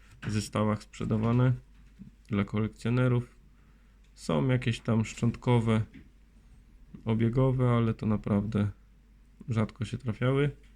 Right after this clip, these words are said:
Następną monetę,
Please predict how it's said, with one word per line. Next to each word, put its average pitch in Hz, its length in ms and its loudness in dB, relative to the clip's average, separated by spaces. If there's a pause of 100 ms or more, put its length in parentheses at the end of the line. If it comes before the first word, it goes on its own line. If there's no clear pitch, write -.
(2000)
Następną 123 600 2
monetę, 113 680 2